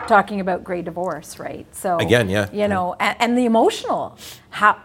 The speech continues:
Speaker 1: you know, the mentally and emotional,
Speaker 2: Yeah.
Speaker 1: how do you recreate <laughs> yourself when
Speaker 2: Yeah.
Speaker 1: you've been married for,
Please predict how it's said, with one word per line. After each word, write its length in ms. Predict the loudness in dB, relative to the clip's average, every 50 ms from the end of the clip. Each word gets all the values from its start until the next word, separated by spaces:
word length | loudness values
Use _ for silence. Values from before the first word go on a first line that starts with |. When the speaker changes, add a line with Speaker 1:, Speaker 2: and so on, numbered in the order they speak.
| -10 -8
Speaker 1:
you 200 | -4 -2 0 2
know, 140 | 2 2
the 220 | 2 2 0 0 0
mentally 680 | -2 -4 -4 -4 -2 0 0 0 -2 -2 -2 -4 -2 -2
and 80 | -2
emotional, 500 | -4 -4 -2 -4 -4 -4 -6 -6 -8 -6 -4
Speaker 2:
Yeah. 120 | -2 0
Speaker 1:
how 100 | 0 0 0
do 80 | -2
you 160 | -4 -4 -4
recreate 840 | -6 -6 -8 -8 -10 -10 -10 -6 -6 -4 -2 -2 -2 -2 -4 -6 -6
<laughs> 80 | -2
yourself 680 | -2 -2 -2 -2 0 2 2 2 2 -2 -6 -6 -6 -4
when 160 | -2 -2 0
Speaker 2:
Yeah. 80 | 0 -4
Speaker 1:
you've 100 | -4 -6
been 140 | -6 -2 0
married 380 | 2 2 2 2 0 -4 -4
for, 220 | -4 -4 -4 -4